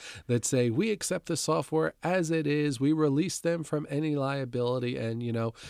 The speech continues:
who cares if we get robbed or if we get infected with malware?" You also see this portrayed in a lot of the Silicon Valley mentality, which is along the lines of, "Just ship it."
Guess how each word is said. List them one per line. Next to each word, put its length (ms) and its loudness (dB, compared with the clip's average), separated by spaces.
who 100 0
cares 340 4
if 120 -2
we 80 4
get 180 0
robbed 480 0
or 160 2
if 120 -2
we 100 2
get 180 0
infected 460 -4
with 160 -4
malware?" 480 -4
You 180 2
also 260 0
see 220 0
this 180 -2
portrayed 520 -2
in 160 -4
a 120 0
lot 340 -2
of 220 -4
the 100 -4
Silicon 480 -4
Valley 260 -4
mentality, 580 -4
which 300 -4
is 180 -2
along 320 -4
the 100 -6
lines 280 -4
of, 100 -6
"Just 240 4
ship 300 0
it." 160 -8